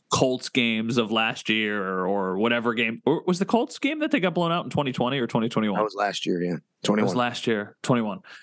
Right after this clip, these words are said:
Speaker 1: So, yeah, they haven't had one of those games. So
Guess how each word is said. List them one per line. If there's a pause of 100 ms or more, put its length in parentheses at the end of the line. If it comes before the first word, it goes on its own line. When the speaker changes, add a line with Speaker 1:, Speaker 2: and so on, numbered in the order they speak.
(120)
Speaker 1:
So,
yeah,
they
haven't
had
one
of
those
games. (260)
So